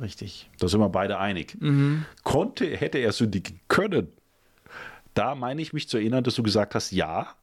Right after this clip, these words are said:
Speaker 1: Ja,
Speaker 2: als
Speaker 1: richtig.
Speaker 2: Mensch hätte er sündigen können. Ich hätte nein gesagt, weil er ja auch Gott ist. Er hat ja beide Naturen
Speaker 1: Mhm.
Speaker 2: in sich. Und die göttliche Natur hat es auf jeden Fall verheiligt. Er hätte
Speaker 1: Mhm.
Speaker 2: es nicht können.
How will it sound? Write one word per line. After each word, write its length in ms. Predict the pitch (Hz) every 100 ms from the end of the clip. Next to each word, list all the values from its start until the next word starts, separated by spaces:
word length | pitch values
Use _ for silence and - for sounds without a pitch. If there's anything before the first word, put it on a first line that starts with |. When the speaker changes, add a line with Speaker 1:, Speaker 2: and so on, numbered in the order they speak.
| -
Speaker 1:
Ja, 140 | 131
Speaker 2:
als 80 | 135 120
Speaker 1:
richtig. 180 | 110 107
Speaker 2:
Mensch 180 | 120
hätte 140 | 117 101
er 60 |
sündigen 280 | 90 101 101
können. 300 | 92 104 170 -
Ich 180 | 120 143
hätte 140 | 143
nein 240 | 127 151 143
gesagt, 440 | 95 95 131 -
weil 120 | 87
er 60 | 87
ja 80 | 98
auch 120 | 107
Gott 180 | 156 165
ist. 320 | 85 - - -
Er 60 | 95
hat 80 | 113
ja 60 |
beide 280 | 101 135 107
Naturen 300 | 92 147 151
Speaker 1:
Mhm. 60 | 175
Speaker 2:
in 60 |
sich. 220 | - - 123
Und 100 | 101
die 80 |
göttliche 340 | 95 90 113 117
Natur 240 | 113 117
hat 80 | 117
es 100 | 123
auf 120 | 120
jeden 160 | 107 110
Fall 120 | 113
verheiligt. 440 | 113 113 127 92 -
Er 120 | 107
hätte 120 | 139
Speaker 1:
Mhm. 60 | 143
Speaker 2:
es 160 | 160 110
nicht 140 | -
können. 340 | - 127 80